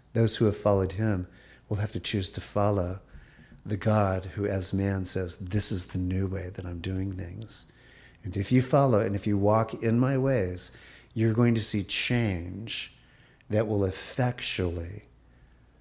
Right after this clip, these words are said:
turn Rome upside down and the world as you know it,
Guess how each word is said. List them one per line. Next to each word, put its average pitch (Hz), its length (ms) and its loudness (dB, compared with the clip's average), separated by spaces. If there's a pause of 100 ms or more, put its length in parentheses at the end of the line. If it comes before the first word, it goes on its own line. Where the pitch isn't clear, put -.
(300)
turn 107 760 -2 (540)
Rome 101 440 4
upside 107 520 -2
down 90 240 -2
and 104 160 -2
the 95 60 2
world 110 440 4
as 92 300 -4
you 95 180 0
know 92 280 -2
it, - 260 -16